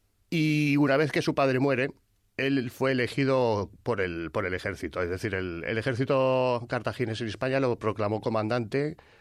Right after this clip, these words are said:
al margen de, de la autoridad del Senado, de los, del sufete. Eh, entonces tenía veintiséis años.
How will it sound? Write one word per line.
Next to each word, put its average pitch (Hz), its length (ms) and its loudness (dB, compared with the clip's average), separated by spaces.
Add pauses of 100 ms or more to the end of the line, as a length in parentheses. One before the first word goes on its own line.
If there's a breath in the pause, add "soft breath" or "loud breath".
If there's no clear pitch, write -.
(360 soft breath)
al 110 200 -2
margen 113 340 0
de, 98 320 0
de 98 80 -2
la 98 60 0
autoridad 95 440 0
del 92 120 -2
Senado, 120 480 -2
de 85 80 -6
los, 85 300 -6
del 87 200 -10
sufete. - 480 -4 (920 loud breath)
Eh, 131 180 4
entonces 131 320 2
tenía 147 240 2
veintiséis 104 460 -2
años. 78 400 -12